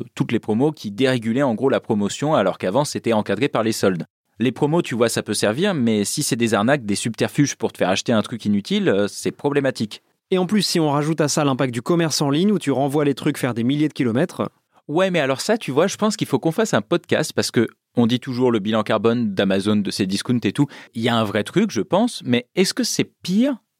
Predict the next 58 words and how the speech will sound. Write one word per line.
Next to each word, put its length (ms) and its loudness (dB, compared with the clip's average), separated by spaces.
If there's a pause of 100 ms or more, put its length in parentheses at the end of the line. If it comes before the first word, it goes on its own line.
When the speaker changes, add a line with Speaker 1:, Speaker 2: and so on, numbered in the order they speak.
(140)
Speaker 1:
que 100 4
le 240 0
bilan 240 0
carbone 500 0
de 140 4
toutes 240 -6
les 80 2
grandes 240 2
surfaces 400 -2
et 40 0
des 120 -2
grands 220 2
magasins 340 2
dans 100 0
lesquels 220 -2
tu 80 -2
vas 80 2
faire 100 0
tes 140 -2
courses ? 260 -4 (600)
Speaker 2:
Alors, 200 2
a 60 0
priori, 380 0
comme 200 0
ça, 220 0
je 60 -8
te 60 0
dirais 300 2
effectivement 480 0
que 140 -4
le 240 2
transport 380 -2
en 100 0
lui-même 320 2
suffit 500 0
à 80 0
ce 80 -6
qu'on 140 -2
se 60 -8
pose 180 2
la 80 2
question 420 0
de 300 0
l'impact 400 0
carbone 560 0
parce 220 -2
que, 300 0
euh, 200 -2
on 100 0
a 80 0
des 100 2
produits 280 0
qui 100 -4
sont 160 2
déposés 460 0
devant 240 0
ta 120 -4
porte 320 -2